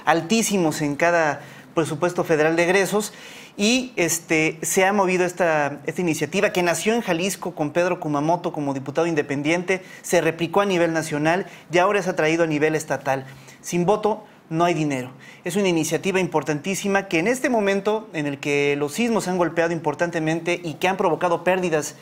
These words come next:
tanto humanas como materiales, pues evidentemente que este tipo de recursos serían bastante, bastante útiles. Para hablar de este tema,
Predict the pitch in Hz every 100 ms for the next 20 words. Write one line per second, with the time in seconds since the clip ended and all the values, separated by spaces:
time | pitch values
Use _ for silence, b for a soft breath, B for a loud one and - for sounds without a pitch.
0 | B B B - 156 151 160 170 180 202
1 | 185 170 165 160 165 180 185 196 - B
2 | B B - 175 175 196 214 175 185 185
3 | 175 175 190 170 165 - 170 180 165 170
4 | 143 139 165 151 175 175 B - 175 185
5 | 190 202 - 175 180 208 196 180 180 -
6 | - 156 143 180 165 160 151 147 139 131
7 | B B B - 175 196 262 254 233 185
8 | 202 208 240